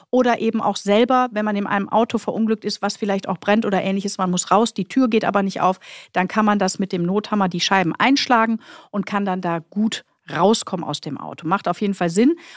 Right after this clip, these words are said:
Und ich hab so einen Nothammer und gleichzeitig ist unten so ein, ähm, ähm, Gurtschneider mit dabei. Also auch cool, wenn man dann vielleicht, weil das Auto sich verzogen hat oder ähnliches,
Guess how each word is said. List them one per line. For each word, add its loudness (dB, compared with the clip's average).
Und -2
ich -6
hab 0
so -2
einen 2
Nothammer 2
und -2
gleichzeitig 0
ist -4
unten 2
so 2
ein, 2
ähm, 0
ähm, 0
Gurtschneider 0
mit -4
dabei. -8
Also 2
auch 2
cool, 2
wenn 0
man 4
dann 0
vielleicht, 0
weil -2
das -4
Auto -4
sich -4
verzogen -2
hat 0
oder -2
ähnliches, 2